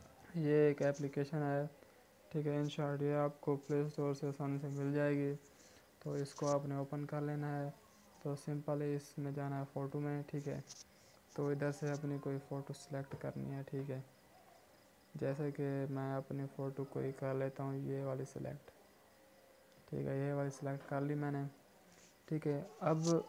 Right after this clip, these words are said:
मैं आपको बताऊँ कि इसको बताना, ए, करना क्या है, ठीक है। तो कुछ भाइयों ने कहा है कि भाईजान अपने ना चेहरा है इसको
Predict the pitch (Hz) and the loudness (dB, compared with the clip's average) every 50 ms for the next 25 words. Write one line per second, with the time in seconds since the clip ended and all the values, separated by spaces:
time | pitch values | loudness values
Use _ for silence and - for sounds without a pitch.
0 | - - - 185 170 170 165 165 165 165 165 - - 156 151 151 147 - 151 151 | -6 -4 2 4 6 8 10 8 8 6 6 2 0 2 2 2 2 2 0 0
1 | 151 156 156 - 156 147 147 143 - - - 151 143 151 143 - 147 143 147 147 | 0 0 0 0 0 0 0 0 -2 -4 -4 -2 -2 -2 -2 -2 -2 -2 -2 -2
2 | - - 175 156 147 143 139 139 135 - - 147 151 151 151 147 135 - 135 127 | -4 -6 -6 -4 -4 -2 -2 -4 -4 0 0 0 2 2 0 0 0 -2 -4 -4
3 | 127 143 151 - - 151 143 - 135 131 - - - - - - - - - - | -4 -6 -8 -8 -6 -6 -4 -2 -4 -4 -4 -8 -16 -20 -20 -20 -20 -20 -20 -20
4 | - - - - - 147 143 139 - 151 151 - 156 151 156 156 160 160 160 160 | -20 -20 -18 -8 -4 -4 -4 -2 -2 -2 -2 0 2 4 4 6 6 4 4 2
5 | 160 - 147 147 143 147 147 147 147 147 151 151 - - - - - - - - | 2 2 4 4 4 4 4 2 2 0 -2 -4 -6 -12 -20 -20 -20 -20 -20 -20
6 | - - - - - - - - - 160 151 151 147 143 139 139 143 143 143 143 | -20 -20 -20 -20 -20 -20 -18 -10 -4 -2 0 2 2 2 2 2 2 2 2 2
7 | 147 - - - 165 147 - 160 147 147 143 147 147 143 139 139 - - - - | 0 -2 -4 -6 -6 -4 -2 -2 0 0 2 0 0 0 -2 -4 -6 -10 -20 -20
8 | - - - - - - - - 147 143 143 147 147 143 143 143 143 139 143 139 | -20 -20 -20 -20 -20 -16 -4 -2 0 2 2 2 2 2 4 4 2 2 0 -2
9 | - - - 143 143 | -4 -6 -2 0 0